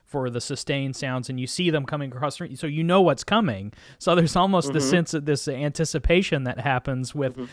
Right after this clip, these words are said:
Speaker 1: seeing all the rhythms coming down the, coming across the screen, and then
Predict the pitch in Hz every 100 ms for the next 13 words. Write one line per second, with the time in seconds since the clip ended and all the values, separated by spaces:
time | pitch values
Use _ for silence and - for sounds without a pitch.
0 | - - 190 185 180 160 156 147 147 165
1 | 151 139 - - _ - 175 170 156 156
2 | 160 156 135 123 123 147 - 175 156 143
3 | 139 160 156 - 139 - 175 160 135 135
4 | 135 131